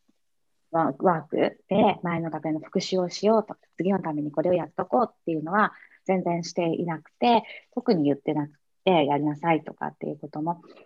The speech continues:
ら一番何を大事にしてたのかっていうと、やっぱり六年間かけて、そういう、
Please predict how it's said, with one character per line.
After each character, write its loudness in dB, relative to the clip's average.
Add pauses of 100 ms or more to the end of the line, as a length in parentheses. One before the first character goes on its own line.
(120)
ら 2
一 -2
番 2
何 2
を 0
大 4
事 -4
に -4
し -18
て -6
た -8
の -4
か -4
っ -6 (220)
て 0
い 0
う -4
と、 -2
や 0
っ -20
ぱ 2
り 2
六 2
年 0
間 -8
か -6
け -2
て、 2 (320)
そ 2
う 4
い 6
う、 4